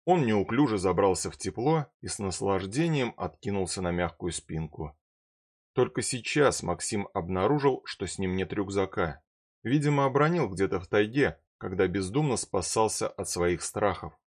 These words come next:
В душе заворочилось беспокойство, и дрожащими ладонями Максим охлопал карманы. Страх морозными брызгами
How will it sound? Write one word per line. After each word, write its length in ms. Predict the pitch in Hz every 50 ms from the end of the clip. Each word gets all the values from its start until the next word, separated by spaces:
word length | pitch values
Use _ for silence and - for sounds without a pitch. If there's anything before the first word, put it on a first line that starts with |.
| _ _ _ _ _ _ _ _ _ _ _
В 120 | 95 98
душе 320 | 90 98 95 - - 107 98
заворочилось 640 | 90 95 90 92 92 95 92 - - 95 92 87 90
беспокойство, 1000 | 85 87 87 - - - 98 92 - - 160 147 - - - 131 127 113 - _ _ _ _ _ _
и 120 | 113 107
дрожащими 680 | 92 101 101 101 107 147 165 151 - - - 107 101 98
ладонями 600 | 95 95 95 95 98 131 147 147 139 131 120 110
Максим 520 | 98 90 87 80 - - - 120 117 117 -
охлопал 540 | - 92 - - 90 92 85 - - 92 82
карманы. 640 | - 95 92 87 82 82 80 78 76 73 71 - - _ _ _ _ _ _ _ _ _ _ _ _ _ _ _ _ _
Страх 460 | _ - - - 120 143 160 151 - -
морозными 520 | 104 101 101 113 117 104 113 113 113 113
брызгами 520 | 107 95 117 131 127 110 107 113 107 107